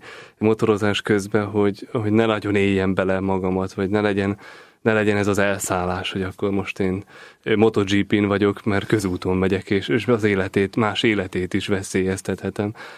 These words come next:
Tehát, hogy oda kell figyelni, hogy hogyan megy az ember, és azt gondolom, hogy az Isten valahogy, valahogy félve, aggódva,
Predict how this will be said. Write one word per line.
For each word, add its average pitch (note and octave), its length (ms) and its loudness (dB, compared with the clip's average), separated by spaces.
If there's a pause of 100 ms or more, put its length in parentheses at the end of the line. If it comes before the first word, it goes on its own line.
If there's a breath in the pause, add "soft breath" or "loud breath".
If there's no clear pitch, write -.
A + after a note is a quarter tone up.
(120 loud breath)
Tehát, G2 260 -6
hogy G2 140 2
oda F#2+ 200 2
kell F#2 220 -4
figyelni, F#2+ 480 -6
hogy G2 200 -8
hogyan F#2+ 320 0
megy F#2 180 -4
az F#2 180 -6
ember, F#2+ 320 -2
és F#2+ 240 -6 (880 loud breath)
azt C3+ 200 -2
gondolom, A2+ 360 4
hogy A2 140 4
az G#2+ 140 2
Isten G#2+ 300 0
valahogy, G2+ 520 2 (120)
valahogy G2+ 500 -2 (120)
félve, B2 580 2
aggódva, G#2+ 840 2